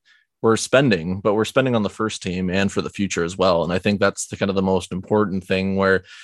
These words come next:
we've went from, "Oh, we must need Europe," to, "Okay, well, we might get there, but we're gonna also have players that,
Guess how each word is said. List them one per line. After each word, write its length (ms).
we've 180
went 280
from, 280
"Oh, 180
we 140
must 300
need 220
Europe," 360
to, 120
"Okay, 420
well, 320
we 120
might 260
get 220
there, 240
but 180
we're 120
gonna 180
also 340
have 240
players 460
that, 240